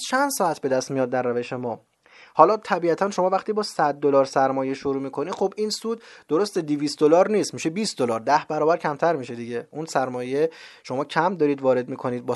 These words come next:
صد دلار سرمایه گذاری اولیه وارد می‌شید، خب طبیعتاً انتظار صد دلار روزانه هم ندارید. ده درصد در روز ما گفتیم می‌تونید سود بگیرید.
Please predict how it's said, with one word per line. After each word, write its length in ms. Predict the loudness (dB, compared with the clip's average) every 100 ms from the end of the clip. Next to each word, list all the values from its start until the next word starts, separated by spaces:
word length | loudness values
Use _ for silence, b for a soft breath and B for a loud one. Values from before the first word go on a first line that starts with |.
| 2
صد 160 | 4 4
دلار 280 | 4 4 4
سرمایه 380 | 2 0 0
گذاری 300 | -2 -2 0
اولیه 480 | 0 0 -2 -2 -2
وارد 280 | -2 -4 -6
می‌شید، 200 | -10 -8
خب 120 | -4 2
طبیعتاً 360 | 2 2 -2
انتظار 400 | -4 -6 -4 -2 0
صد 160 | 2 2
دلار 260 | 2 0
روزانه 320 | 0 0 -2 -2
هم 220 | -2 -2
ندارید. 380 | -2 -4 -10 B B B _ 4
ده 240 | 4 4
درصد 400 | 0 0 -2 -2
در 140 | -2
روز 160 | -4 -4
ما 100 | -4
گفتیم 300 | -6 -6 -10
می‌تونید 360 | -10 -10 -12 -14 b b b
سود 260 | -10 -8 -6
بگیرید. 380 | -6 -6 -10